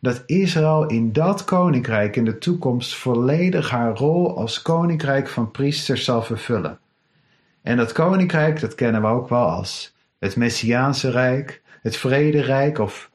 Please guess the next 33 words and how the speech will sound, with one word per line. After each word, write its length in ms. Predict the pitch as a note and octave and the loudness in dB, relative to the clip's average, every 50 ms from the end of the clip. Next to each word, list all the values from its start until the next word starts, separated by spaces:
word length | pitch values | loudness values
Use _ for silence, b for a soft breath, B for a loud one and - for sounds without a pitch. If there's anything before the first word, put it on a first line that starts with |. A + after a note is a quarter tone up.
| _ _ - | _ _ -10
het 120 | G#2 G2 | -6 -2
Duizendjarig 800 | C3 C3 B2+ C3 B2+ B2 A#2 - C#3+ D3 D#3 F3 F3+ F3 D#3+ - | 0 2 2 2 0 0 0 0 2 2 2 2 2 0 0 0
Rijk. 520 | D3 D3 D3 D3 D3+ D#3+ D#3 - - - _ _ _ _ _ _ _ _ _ _ _ _ _ _ _ _ _ _ _ _ _ _ _ - - _ _ _ | 0 2 2 2 0 0 -4 -8 -16 -20 _ _ _ _ _ _ _ _ _ _ _ _ _ _ _ _ _ _ _ _ _ _ _ -20 -20 _ _ _
En 120 | - - C#3+ | -6 -2 -2
ik 100 | D3+ C#3 | 0 2
wil 160 | D3+ F3+ F3+ | 2 2 2
er 60 | E3+ | 2
eens 140 | D#3+ C#3+ - | 2 0 0
een 120 | C3+ B2 | -2 -2
aantal 380 | - D3 D#3+ E3+ F3 F3 F3 D3+ | -2 0 0 0 0 2 0 -2
van 180 | D#3 - C#3+ C3+ | 0 0 0 2
die 260 | B2+ A#2 A2 G#2+ B B B B B B | 2 0 0 -2 B B B B B B
profetieën 800 | - C#3+ D#3 D#3+ D#3 D3+ C3 B2+ - - - F3+ F3+ F3 C3+ A2 | 0 2 2 2 2 0 -2 -4 -4 -2 0 2 2 2 2 2
bij 280 | C#3 D3+ F3+ G3+ G#3 | 2 2 2 2 0
pakken 520 | F#3+ - F3 E3+ E3+ E3+ - F3+ F3+ F3+ B B B B B B | 0 0 0 0 0 -2 -2 -4 -6 -6 B B B B B B
om 200 | B - C#3 C#3 | B -4 -4 -2
te 140 | C3+ C#3 C3 | 0 0 0
laten 360 | C3+ C#3+ D3+ D3+ D#3 C3 A#2+ | 2 2 2 0 0 0 -2
zien 400 | G#2+ - - D3+ F3+ F#3+ F#3+ E3+ | -2 -2 0 2 2 2 2 2
hoe 360 | C3+ C#3 C3+ C3+ C3 B2+ B B B B B B B B _ | 2 2 2 0 0 -2 B B B B B B B B _
compleet 880 | - - D3+ B2+ C3 C3 - - F3 F3+ F#3 F#3+ G3+ G#3 G3+ - - - | -2 0 0 0 0 -4 -4 -2 0 2 2 2 2 0 0 -2 -4 -2
dat 420 | D3 C3+ B2 B2 - - - - _ _ _ _ _ _ _ _ _ | 0 0 0 -2 -6 -14 -18 -18 _ _ _ _ _ _ _ _ _
beeld 400 | - A2+ D3+ F3 F#3+ F#3+ F3+ - | -2 0 2 2 2 2 2 0
is 260 | A2 D#2+ C#2+ - - | -2 -2 -2 -4 -6
wat 160 | - A2 G#2+ - | -4 -4 -2 0
dan 200 | C3+ C3+ C#3+ - | 0 0 0 0
vervuld 480 | - A2+ - - - D#3 F3 E3 E3+ | -4 -6 -6 -4 -4 -2 -2 -2 -4
zou 160 | - C3+ B2+ | -2 -4 -2
worden 300 | A2 G#2+ G2+ F#2+ F#2 F2+ | -2 0 -2 -2 -2 -4
van 220 | - - F#2 F#2 F#2 | -4 -4 -4 -4 -2
koninkrijk 680 | - C#3 C#3 D3+ D#3 D#3 D3 - C3 A#2+ A#2+ B2 B2 | 0 0 2 2 2 2 2 2 0 0 0 0 -2
van 240 | - - A#2+ A2+ G#2 | -4 -4 -4 -4 -4
priesters. 720 | - - C#3+ D3 D3 - - - - - - - - - _ | -4 -6 -4 -4 -4 -6 -8 -10 -10 -8 -10 -12 -12 -16 _